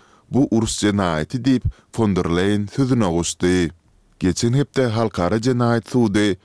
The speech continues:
Ukrainaly çagalaryň bikanun deportasiýa edilmegi üçin Rus prezidenti Vladimir Putiniň we Russiýanyň çagalaryň hukuklary boýunça resmisi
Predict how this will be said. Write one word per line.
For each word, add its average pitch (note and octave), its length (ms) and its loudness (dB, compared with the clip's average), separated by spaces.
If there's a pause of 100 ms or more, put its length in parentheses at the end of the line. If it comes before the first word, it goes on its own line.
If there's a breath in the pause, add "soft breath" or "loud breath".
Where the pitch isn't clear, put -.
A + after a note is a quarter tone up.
(140)
Ukrainaly G#2+ 600 0
çagalaryň G2 600 0
bikanun G2+ 500 0
deportasiýa A#2 640 -2
edilmegi A2 400 2
üçin G2+ 400 0 (280 soft breath)
Rus B2+ 220 0
prezidenti G#2 640 0
Vladimir G#2 540 0
Putiniň A2+ 600 0 (240)
we F#2+ 300 2
Russiýanyň B2 540 -2
çagalaryň A2 580 0
hukuklary A2 540 -2
boýunça A#2 440 0
resmisi A2 680 0